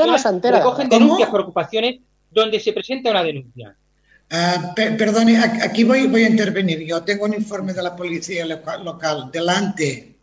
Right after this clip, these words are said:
Speaker 3: delante
Speaker 1: Sí.
Speaker 3: mío, que,
Speaker 1: Dígame.
Speaker 3: que
Speaker 1: Ha
Speaker 3: me,
Speaker 1: dicho
Speaker 3: que me
Speaker 1: Mossos
Speaker 3: la han man-,
Speaker 1: d'Esquadra y policía, sí.
Speaker 3: que me l'han mandado hoy, hecho, fet per la policia de Cubelles, eh, que posa, mire, no, no sé si es pot veure això a la pantalla.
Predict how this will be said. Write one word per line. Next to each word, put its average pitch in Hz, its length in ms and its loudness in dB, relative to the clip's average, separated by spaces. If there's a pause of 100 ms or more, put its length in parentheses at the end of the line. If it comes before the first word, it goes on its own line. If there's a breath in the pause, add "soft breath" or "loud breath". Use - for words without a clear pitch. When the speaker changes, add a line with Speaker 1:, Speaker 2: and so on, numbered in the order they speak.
(100)
Speaker 3:
delante 202 440 2
Speaker 1:
Sí. 165 60 2
Speaker 3:
mío, 180 500 -2 (340)
que, 185 140 0
Speaker 1:
Dígame. 180 240 -2
Speaker 3:
que 196 80 -2
Speaker 1:
Ha - 20 0
Speaker 3:
me, 190 120 4
Speaker 1:
dicho 196 200 0
Speaker 3:
que 262 60 2
me 240 60 4
Speaker 1:
Mossos 202 80 2
Speaker 3:
la 220 60 4
han 233 40 6
man-, 240 140 6
Speaker 1:
d'Esquadra 262 260 0
y - 20 -8
policía, 139 400 -8 (100)
sí. 123 160 -14 (540)
Speaker 3:
que 170 100 -2
me 170 120 2
l'han 233 180 6
mandado 202 460 4
hoy, 214 260 2
hecho, 202 400 0 (220)
fet 220 280 0
per 208 80 0
la 170 160 0
policia 180 440 2
de 220 120 0
Cubelles, 214 800 -2 (440)
eh, 220 300 0
que 233 140 0
posa, 143 360 0
mire, 139 340 -2 (1700)
no, 196 180 -2
no 214 80 -2
sé 226 140 0
si 208 100 0
es - 140 -2
pot 202 180 -4
veure 131 220 -2
això 139 160 -6
a 131 80 -4
la 120 40 -8
pantalla. 120 500 -6